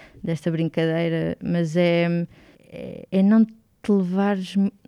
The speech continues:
apesar daquilo que tu estás a fazer, tu sabes que é sério, para ti é muito a sério e tem uma função e, tem uma responsa-, e tens uma responsabilidade, mas é não te levares muito a sério, não te deixares levar muito a sério e continuares a ter ainda,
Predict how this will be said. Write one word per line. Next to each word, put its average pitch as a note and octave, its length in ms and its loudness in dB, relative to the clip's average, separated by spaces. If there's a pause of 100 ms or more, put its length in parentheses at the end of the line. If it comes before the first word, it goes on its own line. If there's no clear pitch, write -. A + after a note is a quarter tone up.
(200)
apesar G#3 400 2
daquilo F#3+ 260 2
que - 100 -12
tu - 60 -20
estás G3 220 2
a F#3+ 60 0
fazer, F#3 320 -2
tu F#3+ 140 -10
sabes G3+ 340 -2
que - 140 -2
é F#3 60 2
sério, F3 480 -2
para - 180 -4
ti F3+ 240 0
é F3+ 60 4
muito F#3 260 2
a F3 40 2
sério F3 680 -2 (240)
e G3+ 100 -6
tem F3+ 300 0
uma F3 140 2
função F3+ 840 0
e, F3 60 2
tem E3+ 220 -2
uma E3+ 140 0
responsa-, - 440 -8
e - 40 -10
tens F3 220 -2
uma E3+ 120 0
responsabilidade, F3 680 -4 (400)
mas F#3+ 220 0
é G3 60 0
não G3+ 180 2
te F#3+ 100 -4
levares F#3 300 0
muito F#3+ 280 0
a - 20 -4
sério, E3+ 560 -4 (320)
não F3+ 240 -2
te F3+ 80 -8
deixares E3 400 -2
levar E3 260 -2
muito E3+ 280 -2
a - 20 -6
sério E3+ 500 -2
e F#3 100 -4
continuares F3+ 680 0
a F3+ 80 2
ter F3+ 320 0
ainda, F#3 460 2